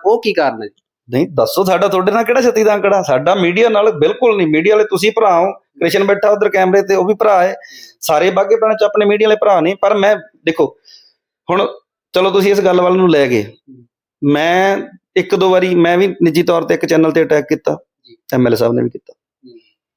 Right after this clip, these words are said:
Speaker 2: ਜਦੋਂ ਤੁਸੀਂ ਗੱਲ ਨੂੰ ਤੋੜ ਕੇ ਇਸ ਤਰੀਕੇ ਨਾਲ ਪੇਸ਼ ਕਰੋਗੇ ਵੀ ਯਾਰ ਅਸੀਂ ਲੈ ਲਈਏ, ਹੁਣ ਇੱਕ ਇੱਥੇ, ਅਹ, ਕੋਈ ਲੜਾਈ ਹੋਈ, ਚਲੋ ਮੈਂ ਨਾਂ ਨਹੀਂ ਲੈਂਦਾ ਕਿਹੜੀ ਪਾਰਟੀ, ਦੋ ਪਾਰਟੀਆਂ ਦੀ ਆਪਸ ਦੇ ਵਿੱਚ ਲੜਾਈ ਹੋਈ।
Speaker 1: ਜੀ।
Speaker 2: ਉਹ ਜਿਹੜੀ ਪੀੜਤ ਧਿਰ ਸੀਗੀ ਉਹ ਚੈਨਲ ਤੇ ਗਈ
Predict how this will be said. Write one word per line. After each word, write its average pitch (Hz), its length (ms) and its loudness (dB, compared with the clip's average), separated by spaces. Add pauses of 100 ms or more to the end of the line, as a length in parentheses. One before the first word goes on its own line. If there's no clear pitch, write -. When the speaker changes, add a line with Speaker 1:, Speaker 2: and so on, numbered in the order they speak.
(420)
Speaker 2:
ਜਦੋਂ 185 240 2
ਤੁਸੀਂ 220 180 0
ਗੱਲ 156 200 2
ਨੂੰ 185 200 -2
ਤੋੜ 175 220 2
ਕੇ 185 160 0
ਇਸ 170 80 0
ਤਰੀਕੇ 175 260 -2
ਨਾਲ 165 100 0
ਪੇਸ਼ 147 220 -2
ਕਰੋਗੇ 151 280 0
ਵੀ 156 120 0
ਯਾਰ 156 140 4
ਅਸੀਂ 147 180 0
ਲੈ 131 140 2
ਲਈਏ, 120 140 0
ਹੁਣ 160 160 2
ਇੱਕ 208 420 -2 (180)
ਇੱਥੇ, 208 280 2
ਅਹ, - 920 -10
ਕੋਈ 196 100 2
ਲੜਾਈ 185 340 2
ਹੋਈ, 131 300 0 (1200)
ਚਲੋ 180 220 -2
ਮੈਂ 185 100 0
ਨਾਂ 160 180 0
ਨਹੀਂ 156 100 0
ਲੈਂਦਾ 139 220 2
ਕਿਹੜੀ 143 240 0
ਪਾਰਟੀ, 123 300 -2
ਦੋ 156 140 2
ਪਾਰਟੀਆਂ 170 400 0
ਦੀ 165 80 2
ਆਪਸ 143 280 0
ਦੇ 147 100 2
ਵਿੱਚ 143 220 0
ਲੜਾਈ 123 280 2
ਹੋਈ। 107 160 -6
Speaker 1:
ਜੀ। - 400 -20 (1080)
Speaker 2:
ਉਹ 214 60 2
ਜਿਹੜੀ 190 320 0
ਪੀੜਤ 220 400 0
ਧਿਰ 185 180 2
ਸੀਗੀ 170 280 -2
ਉਹ 185 320 0
ਚੈਨਲ 156 260 0
ਤੇ 156 120 0
ਗਈ 127 340 0